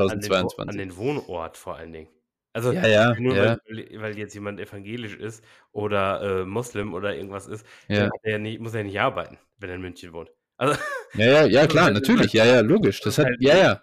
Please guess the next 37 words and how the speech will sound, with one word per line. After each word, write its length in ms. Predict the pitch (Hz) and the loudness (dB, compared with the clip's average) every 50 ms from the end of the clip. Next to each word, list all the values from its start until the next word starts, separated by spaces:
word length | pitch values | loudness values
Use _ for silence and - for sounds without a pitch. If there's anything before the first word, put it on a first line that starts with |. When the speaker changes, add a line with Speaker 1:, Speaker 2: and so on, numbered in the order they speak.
| _ | _
Speaker 2:
die 140 | - 113 117 | -8 -6 -6
noch 160 | 113 117 113 | -6 -6 -6
größere, 320 | - 120 131 139 135 113 - - - 113 | -6 -2 0 2 2 0 -2 -8 -16 -14
Speaker 1:
Klar. 20 | 113 110 | -12 -12
Speaker 2:
die 60 | 104 | -10
noch 180 | 107 104 104 _ | -10 -12 -12 _
größere 480 | - 131 151 151 - - 104 101 95 95 - _ _ _ _ _ _ _ _ | -10 -10 -10 -10 -10 -12 -12 -12 -12 -12 -16 _ _ _ _ _ _ _ _
Verarschung. 720 | - - 101 - - 92 92 90 98 98 98 95 92 - - | -14 -12 -10 -6 -4 -4 -4 -4 -2 -2 -2 -2 -4 -6 -6
Speaker 1:
Ja, 100 | 120 101 | -2 -2
ja, 140 | 98 - - _ _ _ - | -2 -2 -2 _ _ _ -8
Speaker 2:
Also, 220 | 110 101 101 92 | -6 -6 -4 -4
Speaker 1:
ja. 260 | 101 98 98 98 - _ _ _ _ - | -2 -2 -2 -4 -6 _ _ _ _ -18
Speaker 2:
es 140 | - - 120 | -12 -6 -6
hat 140 | 127 - - | -6 -4 -4
ja 60 | 101 | -8
nicht 160 | 104 98 95 | -8 -8 -8
mal 140 | 104 101 98 | -8 -8 -8
was 160 | 98 - - | -8 -10 -12
mit 160 | 101 98 92 | -14 -10 -6
der, 260 | 95 92 92 82 - | -4 -4 -4 -6 -6
mit 160 | 90 98 95 - | -10 -12 -8 -8
der 60 | 90 | -8
Konfession 640 | - - 104 101 - 98 92 - - 107 110 110 110 | -8 -8 -12 -12 -10 -12 -12 -10 -8 -8 -8 -8 -10
zu 80 | 110 | -14
tun, 160 | 101 - 110 | -14 -10 -10
es 100 | 107 101 | -10 -8
hat 140 | 104 104 95 | -8 -8 -8
im 100 | 104 101 | -8 -8
Prinzip 300 | - 107 101 - 104 - | -8 -12 -12 -12 -10 -8
eigentlich 160 | 92 104 104 104 | -6 -6 -4 -6
nur 100 | 107 101 | -6 -6
was 180 | 101 101 - - _ - - - _ _ - | -6 -8 -10 -12 _ -20 -20 -20 _ _ -8
mit, 320 | 98 98 98 98 - _ - | -6 -6 -6 -8 -10 _ -10
äh, 240 | 90 92 92 92 - _ _ _ | -8 -6 -6 -6 -8 _ _ _
Wohnort 460 | - 101 110 113 - 80 82 82 - | -8 -6 -4 -4 -4 -4 -6 -6 -8
zu 100 | - - | -14 -20
tun. 320 | 76 _ - 85 85 82 | -20 _ -20 -20 -20 -20